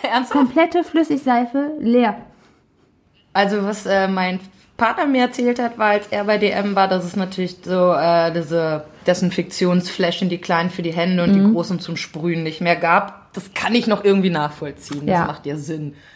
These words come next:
Speaker 2: Na,
Speaker 1: dass das
Speaker 2: obwohl
Speaker 1: mehr
Speaker 2: selbst
Speaker 1: gekauft
Speaker 2: das
Speaker 1: wird.
Speaker 2: macht
Speaker 1: Okay.
Speaker 2: ja nicht wirklich Sinn, ne?
Speaker 1: Ja, eigentlich auch nicht, hast recht, weil ganz ehrlich, eine Grippe ist ständig unterwegs und da schließen wir uns auch nicht ein, machen auch keine Masseneinkäufe und sind auch nicht der Meinung, wir müssten uns jetzt ständig, äh,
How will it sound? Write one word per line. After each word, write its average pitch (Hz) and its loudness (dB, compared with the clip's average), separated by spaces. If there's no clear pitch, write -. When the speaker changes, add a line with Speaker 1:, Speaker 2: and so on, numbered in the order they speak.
Speaker 2:
Na, 208 4
Speaker 1:
dass 196 0
das 254 4
Speaker 2:
obwohl 285 2
Speaker 1:
mehr 285 4
Speaker 2:
selbst 165 2
Speaker 1:
gekauft 156 -4
Speaker 2:
das 311 4
Speaker 1:
wird. 415 -4
Speaker 2:
macht 214 2
Speaker 1:
Okay. 160 -2
Speaker 2:
ja 160 0
nicht 156 -6
wirklich 143 -10
Sinn, 147 -6
ne? 220 -2
Speaker 1:
Ja, 185 0
eigentlich 302 -2
auch 233 4
nicht, 233 -2
hast 214 -8
recht, 202 -2
weil 185 -2
ganz 202 -2
ehrlich, 202 0
eine 196 0
Grippe - -4
ist 226 -2
ständig 220 2
unterwegs 233 0
und 220 -2
da 202 0
schließen 233 -4
wir 202 0
uns 196 -2
auch 208 4
nicht 240 0
ein, 233 0
machen 208 -2
auch 196 0
keine 220 -2
Masseneinkäufe 214 0
und 214 0
sind 196 0
auch 185 2
nicht 202 -4
der 202 2
Meinung, 196 2
wir 190 0
müssten 196 -2
uns 196 -2
jetzt 185 -6
ständig, 185 -2
äh, 175 4